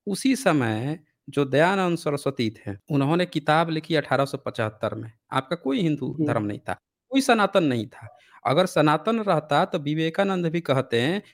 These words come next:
Speaker 1: कि हम रामकृष्ण परमहंस मिशन नहीं, बल्कि हम जो है स्थापना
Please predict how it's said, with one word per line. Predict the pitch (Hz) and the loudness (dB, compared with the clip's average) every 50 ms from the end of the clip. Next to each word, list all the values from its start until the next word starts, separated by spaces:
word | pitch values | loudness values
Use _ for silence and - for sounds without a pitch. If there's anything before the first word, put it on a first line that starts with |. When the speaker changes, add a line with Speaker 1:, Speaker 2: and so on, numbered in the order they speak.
| _ - | _ -4
Speaker 1:
कि | 151 151 | -4 -2
हम | 143 147 151 160 175 196 214 - _ _ - | 0 0 0 0 0 -4 -6 -8 _ _ -2
रामकृष्ण | 117 120 127 139 156 170 165 - 165 160 - - 165 160 - | 2 2 2 2 2 -2 -4 -6 -8 -8 -4 -4 -6 -4 -4
परमहंस | 156 143 143 131 120 127 143 151 156 151 - - - | -4 -2 -2 -2 -2 -2 -2 -2 -2 -4 -8 -10 -8
मिशन | 147 131 120 127 131 - 156 151 | -6 -4 -4 -4 -2 -2 -2 0
नहीं, | 143 135 131 131 170 175 160 135 - - _ _ _ _ - - | 0 0 0 0 0 0 -2 -4 -6 -10 _ _ _ _ -14 -12
बल्कि | 120 113 117 117 127 - 170 170 156 | -8 -6 -6 -6 -4 -4 -4 -2 0
हम | 135 135 131 143 143 | 0 0 0 0 0
जो | 139 139 | -2 -2
है | 127 135 147 175 208 233 254 254 _ - - 131 | 0 2 2 2 2 0 -2 -4 _ -4 -4 -4
स्थापना | 127 - - - 131 127 - 160 165 | -4 -2 0 0 0 0 2 0 0